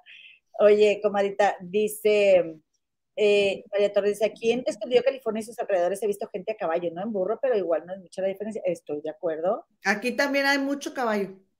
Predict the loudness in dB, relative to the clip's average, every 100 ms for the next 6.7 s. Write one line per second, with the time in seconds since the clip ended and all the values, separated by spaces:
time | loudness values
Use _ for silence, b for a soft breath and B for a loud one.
0 | _ _ _ _ 4 6 6 4 8 8
1 | 10 4 4 6 6 6 4 0 2 6
2 | 8 8 4 4 2 2 2 2 4 4
3 | 4 8 8 8 8 10 12 12 8 6
4 | 0 0 -2 -2 0 0 0 0 0 -2
5 | -4 -4 -2 0 2 4 2 -2 -6 -8
6 | -8 -8 -4 -4 -4 -8 -10